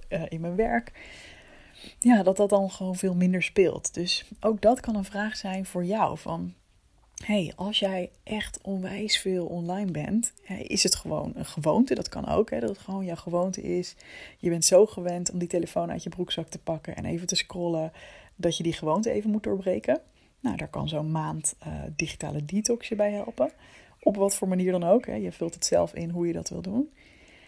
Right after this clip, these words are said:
Ehm, maar het kan dus ook zijn dat er iets diepers onder zit. Van, "Hey, ik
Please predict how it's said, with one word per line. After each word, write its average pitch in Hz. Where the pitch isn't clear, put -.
Ehm, 190
maar 233
het 240
kan 262
dus 233
ook 233
zijn 226
dat 220
er 208
iets 196
diepers -
onder -
zit. -
Van, -
"Hey, 208
ik -